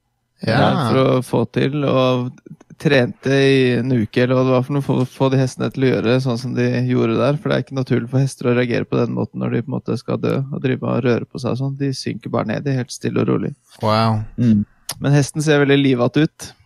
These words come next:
Speaker 2: så det, jeg satte meg litt inn i den scenen når jeg skjønte at det var den filmen her det blei. Det som,
Speaker 3: Ja.
Speaker 2: in-, det som var litt overraskende for meg også, var jo det min, eh, kjære samboer sa når jeg sa at, «Åh, det, det er så trist den filmen, for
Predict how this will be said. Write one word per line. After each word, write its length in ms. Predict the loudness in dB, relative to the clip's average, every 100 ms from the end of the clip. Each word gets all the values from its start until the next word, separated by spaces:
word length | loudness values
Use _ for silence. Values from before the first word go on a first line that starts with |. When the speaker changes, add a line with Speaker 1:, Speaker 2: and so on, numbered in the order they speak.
| -10
Speaker 2:
så 140 | -2
det, 120 | 2 2 0 -2 -6 -8 -6
jeg 80 | -2
satte 180 | -2 0
meg 140 | -2
litt 80 | -2
inn 80 | 0
i 80 | 0
den 160 | 0
scenen 400 | 0 -2 0 -2
når 140 | 0 0
jeg 260 | 0 -2 -6 -14 _ _
skjønte 280 | -4 -4 -2 -2
at 60 |
det 60 | 0
var 100 | 0
den 80 | 0
filmen 240 | -4 -2
her 160 | -4 -4
det 80 | -6
blei. 140 | -6 -6 -10 _ _
Det 160 | -2 0 2
som, 80 | 2
Speaker 3:
Ja. 140 | 2 0 -4
Speaker 2:
in-, 160 | -6 -8 _ -2
det 160 | 0
som 120 | 2 2
var 160 | 2
litt 160 | 2 0
overraskende 480 | 0 0 -2 -6 -8
for 80 | -4
meg 140 | -2 0
også, 80 | 2
var 140 | 2
jo 80 | 2
det 160 | 0 -2 -4 -12 -20 _ _ _ _ -6
min, 280 | -4 -2 -4
eh, 200 | -2 -2
kjære 300 | -2 -2 0
samboer 380 | -2 -4 -4 -6
sa 280 | -2 -2 -2
når 120 | -2
jeg 240 | -2 -2 -2
sa 220 | -4 -4
at, 160 | -4 -6
«Åh, 140 | -6 -6 -2
det, 240 | -2 0
det 80 | -4
er 80 | -4
så 80 | -4
trist 240 | -6 -4
den 120 | -6 -6
filmen, 280 | -4 -6
for 240 | -4 -2